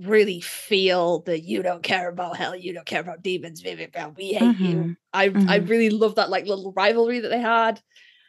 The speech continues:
Speaker 1: Same with Abaddon as well, when she came into it and they were fighting over who was gonna be. And it was ridiculous as well. It was like a fucking, like, a high school vote,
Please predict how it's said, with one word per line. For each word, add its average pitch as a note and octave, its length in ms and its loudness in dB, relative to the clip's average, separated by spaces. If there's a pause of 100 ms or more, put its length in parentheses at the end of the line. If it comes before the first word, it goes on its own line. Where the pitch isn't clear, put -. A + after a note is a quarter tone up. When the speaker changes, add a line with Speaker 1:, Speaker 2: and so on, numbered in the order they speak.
(120)
Speaker 1:
Same D#4+ 360 2
with D4+ 120 2
Abaddon D4 460 4
as A#3+ 120 0
well, G#3+ 560 4
when A3 180 -2
she A3 220 -2
came A3 240 2
into G#3+ 240 2
it G3+ 160 6
and G#3 100 0
they G3+ 60 2
were G3 120 2
fighting G3+ 440 2
over G3 240 0
who G#3 140 2
was G3+ 180 4
gonna G3 180 2
be. F#3 320 0 (240)
And - 100 -4
it D#4+ 60 2
was E4+ 160 2
ridiculous D#4+ 960 4
as A#3+ 120 0
well. B3+ 180 8
It G#3+ 60 6
was B3 160 2
like C#4 140 0
a E4+ 80 0
fucking, C4+ 880 0 (160)
like, B3 480 4 (520)
a E4+ 160 6
high E4+ 220 6
school D4 480 2
vote, C4+ 440 4